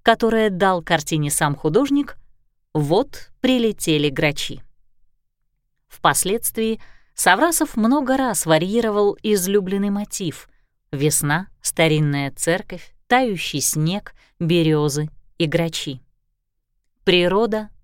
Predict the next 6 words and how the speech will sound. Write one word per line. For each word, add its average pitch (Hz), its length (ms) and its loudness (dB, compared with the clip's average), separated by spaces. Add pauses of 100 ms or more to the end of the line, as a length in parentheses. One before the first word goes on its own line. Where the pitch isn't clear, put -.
(320)
вечно 190 540 -2
дышит», 165 720 -8 (300)
говорил 151 480 0
художник, 143 680 -6 (540)
«всегда 196 480 2
поёт, 202 680 -4